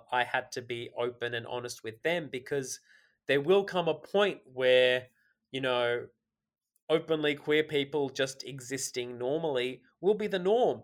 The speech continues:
definitely in your lifetimes. Ho-, I'm hoping in mine. But, um, yeah, it's the sooner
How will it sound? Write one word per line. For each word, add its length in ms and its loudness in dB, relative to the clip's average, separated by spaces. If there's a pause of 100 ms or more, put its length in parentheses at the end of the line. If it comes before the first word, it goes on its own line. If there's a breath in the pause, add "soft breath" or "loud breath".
(140)
definitely 800 0
in 300 -6
your 240 2
lifetimes. 840 -6 (360)
Ho-, 300 -10
I'm 80 -6
hoping 560 2 (100)
in 160 -6
mine. 440 -2 (640)
But, 180 4
um, 540 0 (1300)
yeah, 320 6
it's 500 -4 (800)
the 200 -2
sooner 920 0